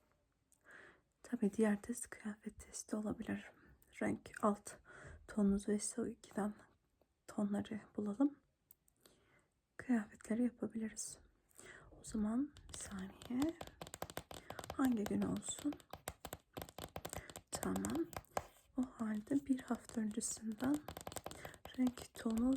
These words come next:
ve beden ölçüleri için bir arama yapacağım. Çanta ve ayakkabı ve takı bunlar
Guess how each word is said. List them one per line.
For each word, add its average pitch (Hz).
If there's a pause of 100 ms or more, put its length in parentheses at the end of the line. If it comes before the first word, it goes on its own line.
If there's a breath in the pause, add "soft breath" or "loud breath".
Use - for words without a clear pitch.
ve 240 (120)
beden 226
ölçüleri 214
için 214 (120)
bir - (840 loud breath)
arama 254
yapacağım. 269 (640 loud breath)
Çanta 240
ve 233
ayakkabı 226
ve 226
takı -
bunlar 226